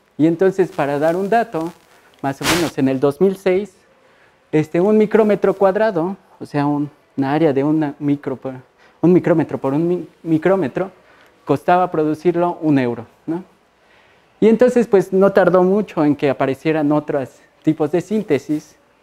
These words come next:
a jugar. Y entonces, bueno, pues, parece ser la, o más bien la que da mejor calidad con el precio, mejor calidad que precio, es el crecimiento, este, por deposición química de vapor.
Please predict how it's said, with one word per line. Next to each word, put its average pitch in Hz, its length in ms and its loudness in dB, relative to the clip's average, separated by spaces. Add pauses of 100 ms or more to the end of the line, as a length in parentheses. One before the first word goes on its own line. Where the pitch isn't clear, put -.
(300)
a 147 80 -2
jugar. 196 460 -4 (720)
Y 190 100 2
entonces, 226 500 2
bueno, 185 260 2
pues, 151 200 0
parece 165 380 0
ser 170 380 -2 (300)
la, 127 360 -4
o 139 80 -6
más 151 260 -2
bien 151 180 2
la 123 140 -2
que 131 260 -6
da 160 200 0
mejor 160 380 -2
calidad 135 540 -4 (640)
con 131 180 -2
el 143 140 -2
precio, 190 540 -2 (320)
mejor 139 340 -6
calidad 151 420 -2
que 170 120 -12
precio, 185 440 -4 (440)
es - 140 -4
el 175 140 2
crecimiento, 165 720 -2 (220)
este, 135 400 -4
por 131 200 -2
deposición 131 540 -8
química 139 380 -6
de 123 100 -6
vapor. 117 340 -10